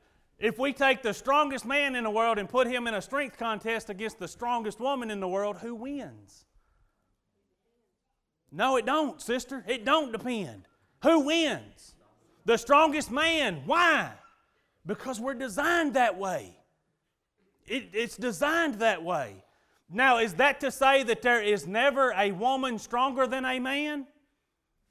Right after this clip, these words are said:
No. No, there are plenty of women stronger than me. I, you don't have to prove it. <laughs> No need for that. But do you see that there's a difference? And it was created to be a difference.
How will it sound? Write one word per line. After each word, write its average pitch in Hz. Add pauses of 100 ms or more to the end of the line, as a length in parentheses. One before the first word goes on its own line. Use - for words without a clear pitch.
No. 190 (520)
No, 208
there 202
are 262
plenty 247
of 190
women 208
stronger 220
than 170
me. 226 (340)
I, 156
you 190
don't 262
have 214
to 185
prove 277
it. -
<laughs> 156 (1600)
No 202
need 320
for 277
that. 135 (1200)
But 247
do 285
you 277
see 320
that 285
there's 254
a 220
difference? 175
And 214
it 220
was 220
created 269
to 233
be 302
a 247
difference. 190